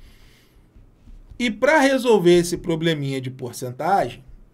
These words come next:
aí entra em cena a segunda técnica. Técnica R. Ó, estudar,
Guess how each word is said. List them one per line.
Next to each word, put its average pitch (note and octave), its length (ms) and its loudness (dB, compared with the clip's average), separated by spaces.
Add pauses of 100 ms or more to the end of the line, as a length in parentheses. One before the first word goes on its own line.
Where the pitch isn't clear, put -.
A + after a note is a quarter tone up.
(100)
aí B2 460 -2
entra F3+ 320 -2
em F3+ 80 -2
cena D#3+ 440 -6
a F3 40 -2
segunda E3 480 -8
técnica. - 640 -10 (640)
Técnica A#2+ 800 -12
R. D3 480 -4 (1080)
Ó, - 140 -20 (160)
estudar, B2+ 1300 -4